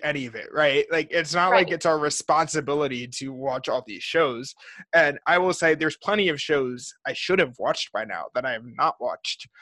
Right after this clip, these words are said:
Speaker 1: And, and it doesn't make
Speaker 2: Right.
Speaker 1: me, <laughs> it doesn't make me a worse person, but there, it's such a part of, like, the culture of zeitgeist at this point,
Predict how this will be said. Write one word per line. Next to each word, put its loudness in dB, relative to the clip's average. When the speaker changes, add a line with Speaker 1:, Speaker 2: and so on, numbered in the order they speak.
Speaker 1:
And, -2
and -2
it -4
doesn't 4
make 2
Speaker 2:
Right. -2
Speaker 1:
me, -8
<laughs> -14
it -4
doesn't 2
make 0
me 0
a 2
worse 0
person, -6
but 4
there, 4
it's 0
such 2
a 4
part -4
of, -10
like, -4
the -8
culture -4
of 0
zeitgeist -10
at -18
this -16
point, -20